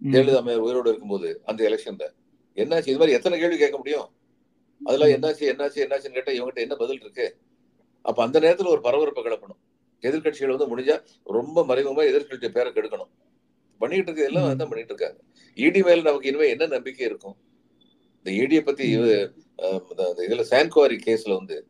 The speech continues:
Speaker 2: தமிழ்நாட்டுல ஒவ்வொருத்தர் வீட்டுக்கா
Speaker 1: ம்.
Speaker 2: போனாங்க, எங்களுடைய தகவல் அடிப்படையில போறோம்னு. யாரோ ஒருத்தர் வீட்டுக்கு போகும்போது அவர் வந்து பி ஜே பி சப்போர்ட்டரோ அல்லது பி ஜே பி காரரோ, பி ஜே பியோட
Speaker 1: ம்.
Speaker 2: தொடர்புடையவர் அப்படின்னு அங்க போனதுக்கு அப்புறம் தான் தெரிஞ்சு உடனே அந்த இடத்த விட்டு ஓடி வந்துட்டாங்க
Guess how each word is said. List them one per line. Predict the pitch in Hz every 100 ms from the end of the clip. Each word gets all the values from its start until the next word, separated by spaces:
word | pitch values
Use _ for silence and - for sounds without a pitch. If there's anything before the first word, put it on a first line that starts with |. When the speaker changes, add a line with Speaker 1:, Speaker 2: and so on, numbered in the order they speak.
| _
Speaker 2:
தமிழ்நாட்டுல | 104 117 104 - 73 - _ _ _ _ _
ஒவ்வொருத்தர் | 160 165 165 139
வீட்டுக்கா | 135 135 127
Speaker 1:
ம். |
Speaker 2:
போனாங்க, | 113 110 92 87 -
எங்களுடைய | 117 117 107
தகவல் | 117 117 131 107
அடிப்படையில | 120 120 113
போறோம்னு. | 95 92 87 98 - _ _
யாரோ | 131 160
ஒருத்தர் | 143 151 165
வீட்டுக்கு | 165 160 131
போகும்போது | 131 139 147
அவர் | 123
வந்து | 127 135
பி | 120 135
ஜே | 143
பி | 127
சப்போர்ட்டரோ | 113 101 131 170 185
அல்லது | 165 156
பி | 156
ஜே | 151
பி | 139
காரரோ, | 117 101 - _ _ - _ -
பி | 113
ஜே | 123
பியோட | 127 123
Speaker 1:
ம். |
Speaker 2:
தொடர்புடையவர் | - 139 123 110 95 90 - _ _ _
அப்படின்னு | - - 175 165
அங்க | 139
போனதுக்கு | 139 175 190 175
அப்புறம் | 165
தான் | 165
தெரிஞ்சு | 143 147
உடனே | 160 131 147
அந்த | 135 127
இடத்த | 147
விட்டு | 143 127
ஓடி | 160 160
வந்துட்டாங்க | 120 110 101